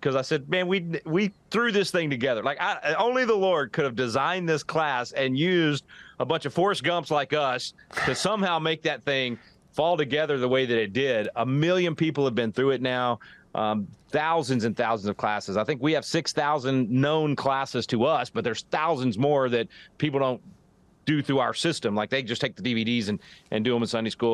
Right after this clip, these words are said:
or do 'em at their house. But we've got a really cool technology where if they sign up as a coach with us,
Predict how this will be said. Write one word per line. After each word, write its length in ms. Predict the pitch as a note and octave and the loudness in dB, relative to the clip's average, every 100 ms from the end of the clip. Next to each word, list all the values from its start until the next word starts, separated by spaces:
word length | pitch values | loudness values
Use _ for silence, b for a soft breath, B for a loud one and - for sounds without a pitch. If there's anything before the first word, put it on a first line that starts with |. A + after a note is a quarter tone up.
| A2 | 2
or 80 | G2+ | 0
do 100 | A#2+ | 0
'em 80 | |
at 80 | A2 | 0
their 140 | G#2 F#2 | -2 -2
house. 340 | D3+ A#2+ - b _ _ _ | -2 -2 -6 b _ _ _
But 120 | A#2 | 0
we've 200 | B2+ F#3 | 2 0
got 160 | D3 A#2+ | 0 0
a 40 | |
really 300 | A#2+ E3 D#3 | 0 2 0
cool 380 | - D3+ B2+ A#2 - | 0 0 2 0 0
technology 720 | B2+ G2+ C3+ G3+ E3+ G#2+ A#2 | -4 -2 -2 0 0 0 0
where 200 | A2+ A#2+ | 2 2
if 120 | A#2+ | 2
they 140 | - A#2 | 0 -2
sign 280 | - D3+ E3+ | -2 -2 -2
up 120 | C#3 | -2
as 100 | G#2+ | -4
a 60 | |
coach 340 | G#2+ G3 A3+ - | -2 -4 -4 0
with 160 | A#2 | 2
us, 220 | A2 G#2+ | 2 0